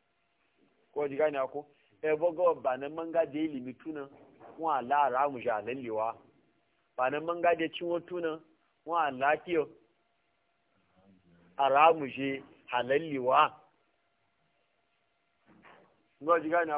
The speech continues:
ko? E bogo, e, lami la tumun, ka kuna nga ndede be gan soko be tuci wi na. Amma mun ga ga na ale soko be tuci wi ba na, a jiki a nan, a lami tuwa.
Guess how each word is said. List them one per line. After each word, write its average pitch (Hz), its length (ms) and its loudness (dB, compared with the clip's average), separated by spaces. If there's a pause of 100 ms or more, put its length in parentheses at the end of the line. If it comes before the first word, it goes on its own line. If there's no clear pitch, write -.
ko? 147 180 -10 (720)
E 151 120 0
bogo, 165 600 0 (220)
e, 147 180 0
lami 160 300 0
la 147 180 2
tumun, 180 420 -4 (300)
ka 160 140 2
kuna 135 280 -10
nga 156 280 2
ndede 156 420 -4
be 143 120 -4
gan 151 160 -8
soko - 240 -10
be 135 140 -6
tuci 131 300 -14
wi 147 180 -6
na. 139 160 -8 (540)
Amma 143 320 0
mun 185 200 -6
ga 185 140 4
ga 135 280 -4
na 139 140 -2
ale 165 320 -2
soko 143 200 -10
be 156 140 -6
tuci 160 260 -14
wi 175 180 -6
ba 156 200 2
na, 156 180 -6 (240)
a 156 160 2
jiki 139 280 -4
a 147 120 4
nan, 151 160 -4 (260)
a 156 200 4
lami 139 300 -2
tuwa. 156 380 -6